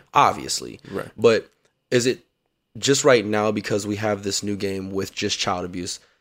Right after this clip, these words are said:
Speaker 1: these people are saying something just 'cause of that?
Speaker 2: Yeah.
Speaker 1: 'Cause if there wasn't child abuse and it was a dog getting beat,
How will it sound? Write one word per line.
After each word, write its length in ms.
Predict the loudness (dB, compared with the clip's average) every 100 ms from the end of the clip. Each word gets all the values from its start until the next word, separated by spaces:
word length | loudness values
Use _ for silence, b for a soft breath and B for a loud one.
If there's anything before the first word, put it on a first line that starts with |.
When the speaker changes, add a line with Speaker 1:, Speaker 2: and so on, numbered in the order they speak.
| -10
Speaker 1:
these 220 | -6 -4
people 220 | -4 -4
are 60 | -4
saying 400 | -4 -6 -8 -8
something 380 | -10 -10 -12 -14 -10
just 300 | -2 0 0
'cause 160 | -4 -8
of 60 |
that? 280 | -10 -10 -14 -8
Speaker 2:
Yeah. 160 | -2 2
Speaker 1:
'Cause 100 | 4
if 80 |
there 100 | 6
wasn't 380 | 6 6 6 4
child 180 | 2 2
abuse 240 | 2 0
and 80 | 0
it 40 | 0
was 120 | 0
a 80 | 0
dog 360 | 4 6 6
getting 180 | 4 -4
beat, 320 | -4 -8 -10